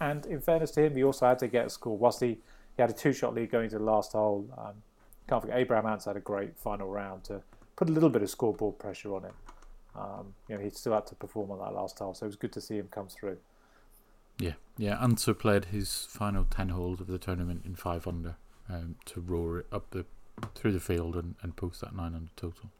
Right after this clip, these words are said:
Speaker 2: But you could, yeah, I think, you know, McIlroy had the benefit of that drop, um, a-, and the two-shot cushion. I don't think he's necessarily dropping the ball. Um,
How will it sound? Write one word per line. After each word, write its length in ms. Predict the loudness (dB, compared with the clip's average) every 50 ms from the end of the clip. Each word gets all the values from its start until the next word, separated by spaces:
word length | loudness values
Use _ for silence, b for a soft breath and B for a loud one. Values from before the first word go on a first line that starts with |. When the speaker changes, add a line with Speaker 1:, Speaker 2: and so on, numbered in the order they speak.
| B B B B B B B B B B B B B B
Speaker 2:
But 140 | 4 4 4
you 140 | 4 0 0
could, 180 | 0 0 0 2
yeah, 240 | 2 2 2 2 0 -4 -8 -12 -10
I 60 | -6
think, 240 | -2 0 0 0 -2 -6 -14 -20 -16 _ -6
you 80 | -6
know, 60 | -4
McIlroy 640 | -2 -2 -2 -2 -2 -2 0 2 2 2 2 2 0 -4 _ _ _ b b b b b b b b b b b b b b b b b -8
had 260 | -2 -2 -2 0 2
the 240 | 4 6 6 6 4 2 _ _
benefit 560 | 2 2 4 4 4 2 0 0 0 0 0 0
of 140 | -2 -2
that 260 | -2 0 0 -2 -2 -4
drop, 260 | -6 -4 -4 -4 -6 _ _ _ _ _ _ -6
um, 360 | -4 -2 -2 -2 -2 -4 -4 -2
a-, 280 | -2 -2 -2 -4 -6 -6
and 100 | -6 -6
the 40 |
two-shot 460 | -4 -2 -2 -2 -2 -2 -4 -6 -6 -6
cushion. 340 | -6 -8 -8 -8 -6 -6
I 60 | -4 -2
don't 220 | 0 -2 -2 -2
think 200 | -4 -6 -6 -6
he's 160 | -6 -6 -4 -4
necessarily 440 | -6 -6 -6 -6 -6 -6 -6 -6
dropping 480 | -6 -6 -8 -8 -8 -8 -8 -8 -8 -10 -12 -14 -20 _ _
the 100 | -8 -8
ball. 380 | -4 -4 -4 -2 -2 -4 -6 -8 -10 _ _ _ _ _ _ _ -6
Um, 440 | -4 -4 -4 -4 -6 -8 -8 -10 -14